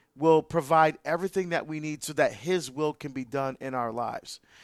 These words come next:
And, and if your big concern is taking care of your family, then, then God will make sure that that happens. Um, uh, but we, again, we have to really discern,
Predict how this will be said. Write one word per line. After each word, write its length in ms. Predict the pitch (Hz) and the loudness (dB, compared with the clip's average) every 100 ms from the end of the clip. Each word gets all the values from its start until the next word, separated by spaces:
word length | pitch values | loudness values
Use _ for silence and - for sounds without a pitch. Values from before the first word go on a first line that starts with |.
| - _ | -20 _
And, 260 | 156 160 156 | 0 0 0
and 120 | 160 | -2
if 160 | 151 151 | -2 0
your 180 | 180 | 0
big 220 | 180 190 190 | 2 2 0
concern 420 | 185 - 180 175 | -4 -4 -4 -4
is 80 | 156 | -6
taking 240 | 170 151 | -8 -6
care 140 | 165 | -4
of 80 | 156 | -4
your 80 | 131 | -6
family, 540 | - 147 170 220 254 - _ _ _ _ | -6 -2 -2 -2 -6 -10 _ _ _ _
then, 260 | 156 147 127 | 0 0 -2
then 180 | 151 131 | -6 0
God 220 | 160 170 | 2 2
will 100 | 165 | 0
make 220 | 147 151 | -2 -6
sure 180 | - 156 | -6 -6
that 140 | 139 | -6
that 180 | 123 123 | -4 -4
happens. 580 | 127 143 143 - - - _ _ _ _ _ | 0 -2 -2 -10 -18 -20 _ _ _ _ _
Um, 460 | 135 131 127 127 123 _ _ _ | -2 0 -2 -6 -14 _ _ _
uh, 300 | - 139 104 147 | -6 -4 -4 -4
but 200 | 170 - | -4 -2
we, 160 | 180 185 | -2 0
again, 280 | 165 208 165 | 2 2 0
we 100 | 180 | 2
have 200 | 190 - | 2 2
to 180 | 160 143 | -4 -6
really 360 | 139 175 190 190 | -4 0 0 0
discern, 840 | 131 147 - 196 208 165 127 131 | -4 -4 -2 0 2 0 -2 -6